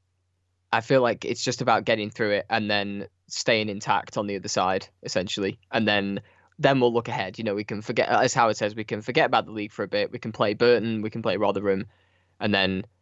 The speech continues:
you know, as long as we're relatively in touch or at least capable of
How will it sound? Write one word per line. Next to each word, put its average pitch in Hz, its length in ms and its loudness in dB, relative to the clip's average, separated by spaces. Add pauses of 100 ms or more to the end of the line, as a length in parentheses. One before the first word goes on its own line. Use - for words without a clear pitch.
(480)
you 113 100 -6
know, 87 140 2
as 104 120 2
long 120 180 6
as 107 100 2
we're 98 280 4
relatively 107 680 0
in 95 100 -4
touch - 500 -2 (120)
or 104 120 4
at 98 80 0
least 110 260 0
capable 104 680 0
of 101 540 0